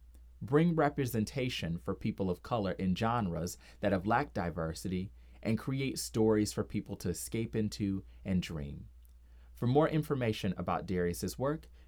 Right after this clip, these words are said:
visit w w w dot darius buckley dot com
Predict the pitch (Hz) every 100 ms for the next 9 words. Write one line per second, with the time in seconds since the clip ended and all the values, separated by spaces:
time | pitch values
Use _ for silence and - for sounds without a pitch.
0 | - 123 107 107 147 - - 120 104 92
1 | 98 95 87 90 117 127 143 147 98 98
2 | - - - 123 110 113 104 98 - 92
3 | - 92 - 85 - 131 131 147 160